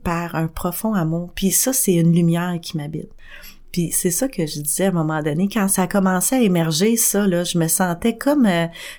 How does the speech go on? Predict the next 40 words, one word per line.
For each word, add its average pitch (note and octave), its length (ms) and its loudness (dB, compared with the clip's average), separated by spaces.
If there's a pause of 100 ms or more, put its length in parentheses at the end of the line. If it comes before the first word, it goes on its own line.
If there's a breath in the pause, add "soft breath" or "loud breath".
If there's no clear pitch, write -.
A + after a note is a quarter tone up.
comme C4+ 160 2
si A3+ 160 2
j'étais G#3 200 0
un F3+ 200 4
œuf A#3+ 200 2
qui - 140 -8
craquait, F#3 460 6
là, G#3 140 10
puis - 120 10
qu'il F#3 60 10
y - 20 6
avait E3+ 120 10
de E3+ 40 8
la E3 80 8
lumière F#3 420 6
qui - 120 4
sortait - 360 2
de E3 60 4
moi, F#3 280 2
là. G3 140 4
Je, D#3 300 0
je, - 240 -2
je - 160 -6
me E3+ 60 2
sentais E3+ 400 -2
envahie F3+ 520 0
d'un D#3+ 240 0
amour E3 300 -2
profond. - 460 -6 (720 loud breath)
Puis, F3+ 360 -2 (180)
euh, D#3 340 -4 (280)
j'ai E3 200 -6
compris G#3 500 -2
que F#3+ 380 0
je - 140 -8
peux F#3 100 -2
pas G#3+ 280 0
ne F3+ 140 2
pas G3+ 280 -2
m'aimer. E3+ 320 -4